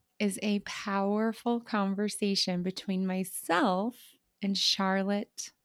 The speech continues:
Allen. Charlotte, I've known her for a bit of time, and you'll hear how different we are and how we're coming at the same topics with different expertise, different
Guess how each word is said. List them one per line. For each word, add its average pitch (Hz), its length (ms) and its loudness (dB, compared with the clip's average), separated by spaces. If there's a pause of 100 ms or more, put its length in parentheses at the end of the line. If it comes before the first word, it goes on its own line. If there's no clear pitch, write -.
(340)
Allen. 185 680 -4 (1160)
Charlotte, 269 960 2 (460)
I've 208 180 -2
known 233 380 8
her 247 460 6
for 202 200 0
a 196 60 2
bit 302 380 2
of 311 200 2
time, 190 480 0
and 214 140 4
you'll 220 160 2
hear 269 480 -2
how 226 260 -2 (140)
different 240 540 0
we 214 220 -4
are 202 540 0 (800)
and 220 120 -6
how 226 240 6
we're 240 180 4
coming 254 600 2
at 226 280 -6
the 196 140 -2
same 220 920 -4
topics 226 880 0 (580)
with 214 260 -4
different 240 560 4
expertise, 254 1120 2
different 196 440 -4